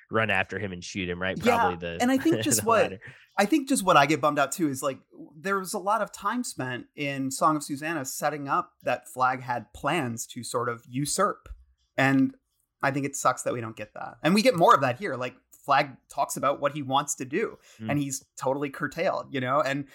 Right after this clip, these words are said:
Speaker 2: I think that was something that disappointed me too, because I remember very much looking forward to that, 'cause I was like, "Oh shit, like, Flag's gonna be that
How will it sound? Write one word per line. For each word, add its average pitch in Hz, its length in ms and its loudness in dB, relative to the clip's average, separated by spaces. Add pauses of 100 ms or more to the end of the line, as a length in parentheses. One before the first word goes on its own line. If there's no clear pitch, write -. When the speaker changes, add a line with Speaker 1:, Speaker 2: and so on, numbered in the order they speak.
(140)
Speaker 2:
I 160 80 6
think - 200 4
that 170 200 8
was 165 120 -2
something 151 300 -6
that 131 140 -4
disappointed 135 480 -10
me 123 120 -12
too, 131 180 -12
because 143 240 -10
I 131 60 0
remember 127 500 -6
very 127 280 -10
much 123 280 -12
looking 117 240 -16
forward 120 280 -12
to 107 40 -16
that, - 160 -18
'cause 139 80 -16
I 135 80 2
was 131 160 -2
like, 123 180 -4
"Oh 127 160 2
shit, 135 300 -8
like, 120 180 -10
Flag's 127 360 -2
gonna 127 180 -6
be 131 160 -6
that 120 280 0